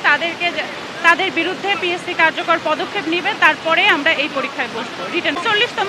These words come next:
বিসিএস প্রিলিমিনারি পরীক্ষা, জি, ছেচল্লিশতম বিসিএস প্রিলিমিনারি পরীক্ষার প্রশ্ন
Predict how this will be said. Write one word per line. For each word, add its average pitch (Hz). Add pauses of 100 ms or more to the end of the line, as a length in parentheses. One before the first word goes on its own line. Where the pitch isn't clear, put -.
(120)
বিসিএস 392 (140)
প্রিলিমিনারি 403
পরীক্ষা, 320 (760)
জি, 294 (160)
ছেচল্লিশতম 359
বিসিএস 359 (100)
প্রিলিমিনারি 349
পরীক্ষার 349
প্রশ্ন 392